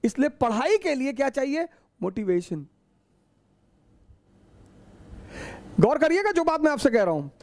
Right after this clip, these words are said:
जितनी चीजें इंद्रिय से जुड़ी हुई हैं, और इंद्रिय के बाद मन, जितनी चीजें इंद्रियों से जुड़ी हुई हैं, वहां मोटिवेशन नहीं चाहिए।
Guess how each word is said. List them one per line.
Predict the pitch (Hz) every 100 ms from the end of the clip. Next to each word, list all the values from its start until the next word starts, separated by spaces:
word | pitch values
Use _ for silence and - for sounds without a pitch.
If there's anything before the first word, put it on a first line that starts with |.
| - -
जितनी | 175 226 339 403 453 494
चीजें | 494 349 339 277 370 320
इंद्रिय | 311 302 320 320 339
से | 294 330
जुड़ी | 247 285 294
हुई | 233 269 269
हैं, | 240 247 160 - _ _ _ _ _ _ _ _ - -
और | 220
इंद्रिय | 247 254 302
के | 320 320
बाद | 311 381 294
मन, | 190 262 285 _ _ _ _ _ _ _ _ _ _ _ _ _ _ - - 208
जितनी | 180 339 415 480
चीजें | - 392 359
इंद्रियों | 392 349 339 339 359
से | 330
जुड़ी | 277 311
हुई | 294 277 262
हैं, | 269 175 147 _ _ _ _ _ _ _ _ _ _ _ _ _ _ _ _ _ -
वहां | 262
मोटिवेशन | 247 247 254 240 247
नहीं | 220 196
चाहिए। | 160 147 -